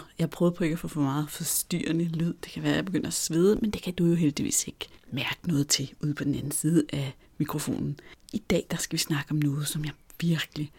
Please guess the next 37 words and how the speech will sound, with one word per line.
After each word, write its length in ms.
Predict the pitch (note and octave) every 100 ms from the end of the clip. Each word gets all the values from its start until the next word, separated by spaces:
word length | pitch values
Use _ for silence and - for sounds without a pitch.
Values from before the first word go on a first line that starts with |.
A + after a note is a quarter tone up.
| -
brænder 460 | - - - - - - -
for 360 | - - A2+ - - -
at 60 | C#3+
få 160 | - D3+
dig 120 | D3
til 180 | - -
at 60 |
forstå, 440 | - - - - -
og 80 | -
som 120 | -
er 140 | - -
så 260 | - - B3 - _ - - -
vigtigt, 500 | D#4+ - - E3+ - - - -
nemlig 420 | G3+ F#3+ G#3+ A#3+
det 100 | G3
her 220 | F#3 F#3
med 220 | F#3 E3+ F3 - - - -
ansvaret 520 | D#3+ D3 - - - - - -
for 180 | - - -
egne 360 | D#3 C#3+ D#3+ F3+
følelser, 520 | - E3+ E3+ - G#3 - - - -
og 80 | -
det 80 | C4
her 220 | - B3
med, 220 | G#3+ F3 - -
at 80 | -
vi 140 | - -
ikke 320 | - D#3+ D3 F3+
har 260 | - - -
ansvaret 480 | D#3+ D3 - - - - - -
for 140 | - -
andres 420 | F3 D#3+ E3+ -
følelser. 400 | - C#3 D3 - - - - - - - -
Og 100 | G#3+
lyt 260 | A#3 B3+
nu 200 | B3+ C#4+
med, 240 | C4+ G3+